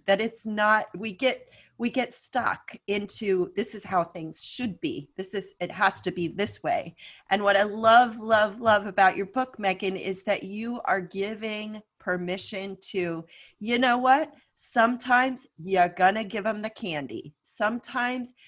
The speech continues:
you're gonna delay the meal, and it is absolutely fine.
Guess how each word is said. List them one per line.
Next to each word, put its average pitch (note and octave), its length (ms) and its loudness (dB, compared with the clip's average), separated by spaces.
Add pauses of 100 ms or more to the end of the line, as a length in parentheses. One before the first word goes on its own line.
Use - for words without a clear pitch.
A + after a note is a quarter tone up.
(120)
you're G3+ 160 -4
gonna A#3 240 -4
delay A#3 400 0
the A3 100 -6
meal, F#3 400 -10 (320)
and G#3 340 2
it G3 360 -4 (180)
is F#3 380 -4 (320)
absolutely F3 960 0 (320)
fine. C#3+ 560 -2